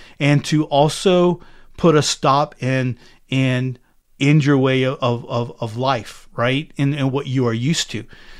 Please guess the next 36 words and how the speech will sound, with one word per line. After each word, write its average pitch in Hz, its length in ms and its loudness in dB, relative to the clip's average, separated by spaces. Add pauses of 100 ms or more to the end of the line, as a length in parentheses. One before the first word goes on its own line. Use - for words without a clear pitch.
(140)
So 135 120 -8
you 143 100 0
got 156 120 2
these 156 140 -4
private 147 300 0
citizens 147 460 -2
whose 117 240 -4
yachts 135 300 0
are 139 40 -2
being, 135 420 0 (320)
uh, 120 120 -2
taken 143 360 0
up 147 340 2
and, 127 300 -4
and, 123 420 -4
you 127 80 -2
know, 123 140 0
being 123 240 -2
impounded, 147 800 2 (360)
and 123 220 0
they're 123 100 0
not 143 140 -2
able 127 220 -2
to 120 80 -4
do 151 240 2
anything. 156 520 2 (460)
But 156 360 0
<clears throat> - 80 -18
you 170 360 2
go 165 260 4
from, 175 420 -2
I 151 80 -4
mean, 147 120 2
it's 131 120 -2
a 156 40 4
scary, 180 640 2